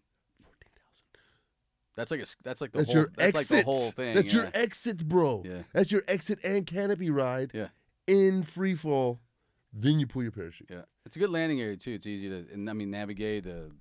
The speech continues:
Speaker 2: landmarks are easy.
Speaker 1: It's an excellent, dude, working there is fucking great, guys. It is very seasonal, but they do have a, um, staff house. Uh, you got your ratings, bro.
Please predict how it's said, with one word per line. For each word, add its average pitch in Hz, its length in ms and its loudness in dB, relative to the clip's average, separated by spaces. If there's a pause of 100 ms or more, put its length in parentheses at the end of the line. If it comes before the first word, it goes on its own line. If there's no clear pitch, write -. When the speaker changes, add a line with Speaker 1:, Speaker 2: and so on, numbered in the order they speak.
(300)
Speaker 2:
landmarks 95 400 -10
are 101 60 -10
easy. 92 260 -10
Speaker 1:
It's 90 80 -12
an 107 160 -6
excellent, 107 420 -6
dude, 110 300 -4
working 139 380 0
there 123 160 0
is 113 100 -6
fucking 117 320 -6
great, 120 280 -4
guys. 107 280 -4
It 110 80 -4
is 123 140 -4
very 123 200 -2
seasonal, 135 440 -4
but 117 100 -6
they 107 80 -2
do 117 160 -4
have 117 160 -2
a, 110 160 -2
um, 95 460 -4
staff 123 340 -4
house. 117 380 -4 (680)
Uh, 113 100 -4
you 110 140 -4
got 117 140 -2
your 120 120 -2
ratings, 139 280 0
bro. 104 240 -4